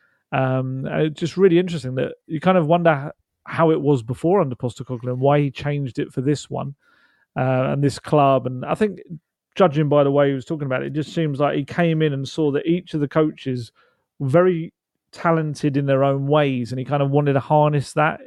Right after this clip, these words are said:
the very specific kind of skill sets they had. Um, and it's, yeah, it's, it's quite clever, really, and, and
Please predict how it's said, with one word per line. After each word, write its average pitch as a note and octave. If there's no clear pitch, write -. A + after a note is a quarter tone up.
the C3+
very C#3+
specific -
kind C#3
of B2
skill D3
sets D3
they C#3+
had. D3+
Um, C3+
and F3
it's, F3+
yeah, G#3
it's, -
it's E3+
quite D#3+
clever, D#3+
really, C3
and, C#3
and C3+